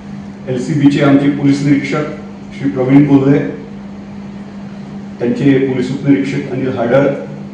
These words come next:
पोलीस हेड कॉन्स्टेबल डॉमिनिक डिसूजा, सदानंद राणे, बस्त्याव डिसूजा, जॅक्सन गोन्साल्विस आणि आमचे पोलीस कॉन्स्टेबल प्रथमेश गावडे, धनश्री परब, युवराज भंडारी यांनी या, अ, कामगिरीमध्ये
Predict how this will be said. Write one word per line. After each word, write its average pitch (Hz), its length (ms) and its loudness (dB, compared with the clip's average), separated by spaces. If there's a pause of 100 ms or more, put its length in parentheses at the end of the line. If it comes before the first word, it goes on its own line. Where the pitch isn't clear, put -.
(520)
पोलीस 127 180 -2
हेड 143 200 2
कॉन्स्टेबल 127 600 0
डॉमिनिक 120 360 2
डिसूजा, 127 460 0
सदानंद 120 500 0
राणे, 120 320 2
बस्त्याव 123 420 -2
डिसूजा, 127 680 -4
जॅक्सन 120 320 -6
गोन्साल्विस 123 680 -4 (680)
आणि 120 160 0
आमचे 120 180 0
पोलीस 127 340 -4
कॉन्स्टेबल 139 560 0
प्रथमेश 123 480 -2
गावडे, 123 280 0
धनश्री - 360 -2
परब, 123 400 -2
युवराज 113 440 -2
भंडारी 117 260 0 (760)
यांनी 127 500 -2
या, 123 440 -2 (240)
अ, 120 320 -2 (760)
कामगिरीमध्ये 123 680 2